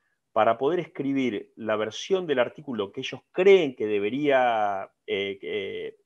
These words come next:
la, la versión que ellos creen que debería estar en vivo en el artículo, más que tratar de neutralizar a su adversario. Y ahí empieza a haber una discusión más virtuosa, que es,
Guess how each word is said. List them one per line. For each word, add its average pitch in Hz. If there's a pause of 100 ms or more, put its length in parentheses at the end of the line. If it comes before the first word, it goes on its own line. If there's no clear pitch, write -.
(220)
la, 95
la 110
versión 113
que 165
ellos 151
creen 156
que 123
debería 110
estar 120 (500)
en 101
vivo 139
en 139
el 156
artículo, 190 (640)
más 185
que 190 (100)
tratar 143
de 156
neutralizar 131 (200)
a 113
su 113
adversario. 101 (3000)
Y 151
ahí 196
empieza 220
a 180
haber 180
una 185
discusión 147
más 170
virtuosa, 160
que 156
es, -